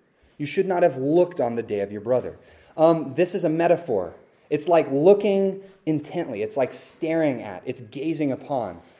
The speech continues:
with ill intent. The metaphor means to gloat. It's to look on it with condemnation.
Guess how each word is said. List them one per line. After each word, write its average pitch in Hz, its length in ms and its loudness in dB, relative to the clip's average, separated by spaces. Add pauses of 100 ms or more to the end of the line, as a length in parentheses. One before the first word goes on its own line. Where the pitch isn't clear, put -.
with 135 500 2
ill 156 180 2
intent. 143 640 -4 (880)
The 131 80 -2
metaphor 147 460 4
means 104 320 -8
to 135 100 -4
gloat. 123 600 -6 (1600)
It's 131 200 -6
to 156 140 -6
look 160 420 -2
on 127 220 0
it 123 180 0 (800)
with 123 160 -6
condemnation. 127 840 -10